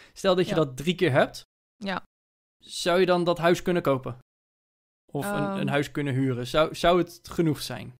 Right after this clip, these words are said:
Speaker 2: Ja, als ik kijk naar mijn eerste jaar, dan heb ik best veel geld binnengebracht. Heb ik meer verdiend dan dat ik in, eh, in loondienst nu zou verdienen. Daar ben ik van overtuigd.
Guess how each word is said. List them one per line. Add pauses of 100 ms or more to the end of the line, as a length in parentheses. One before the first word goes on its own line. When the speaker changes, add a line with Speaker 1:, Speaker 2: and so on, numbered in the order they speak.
(180)
Speaker 2:
Ja,
als
ik
kijk
naar
mijn
eerste
jaar, (300)
dan
heb
ik (280)
best
veel
geld
binnengebracht.
Heb
ik
meer
verdiend
dan
dat
ik
in,
eh,
in
loondienst
nu
zou
verdienen. (140)
Daar
ben
ik
van
overtuigd.